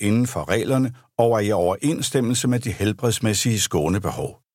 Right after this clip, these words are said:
Inden du begynder dialogen med din arbejdsgiver eller H R-ansvarlig, er der dog et par ting, der kan være gode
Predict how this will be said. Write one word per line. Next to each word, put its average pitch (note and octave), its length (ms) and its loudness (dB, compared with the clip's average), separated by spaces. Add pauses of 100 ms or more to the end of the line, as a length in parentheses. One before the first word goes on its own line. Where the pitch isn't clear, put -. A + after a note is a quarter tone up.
(220)
Inden E3 320 2
du E3+ 120 -2
begynder A#2+ 460 0
dialogen G2+ 640 -2
med F2+ 100 -2
din F2 180 -2
arbejdsgiver G#2+ 760 0
eller E2 200 -2
H - 120 -6
R-ansvarlig, A#2 920 0 (260)
er C#3+ 100 2
der D3+ 120 0
dog C#3 300 0
et D3 180 -2
par D#3+ 160 2
ting, G2 300 -2 (180)
der B2 80 4
kan G#2+ 180 -2
være D#2+ 240 -2
gode B2 360 2